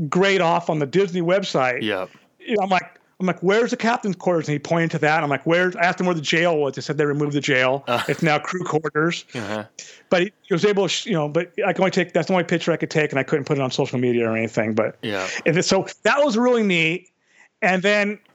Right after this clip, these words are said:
Speaker 1: at the end
Speaker 2: That's
Speaker 1: of the
Speaker 2: so
Speaker 1: cruise,
Speaker 2: cool.
Speaker 1: Disney went above and beyond.
Speaker 2: Yeah.
Speaker 1: I was floored what they did for us. That, uh, I was just, I could not be happier. And honestly, I was expecting them to,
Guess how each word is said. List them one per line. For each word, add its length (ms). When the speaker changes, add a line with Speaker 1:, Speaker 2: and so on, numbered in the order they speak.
Speaker 1:
at 160
the 100
end 80
Speaker 2:
That's 120
Speaker 1:
of 40
the 60
Speaker 2:
so 60
Speaker 1:
cruise, 340
Speaker 2:
cool. 100
Speaker 1:
Disney 340
went 300
above 720
and 160
beyond. 540
Speaker 2:
Yeah. 60
Speaker 1:
I 240
was 120
floored 640
what 180
they 120
did 180
for 280
us. 180
That, 260
uh, 100
I 120
was 100
just, 180
I 100
could 160
not 220
be 100
happier. 580
And 320
honestly, 400
I 80
was 100
expecting 480
them 200
to, 40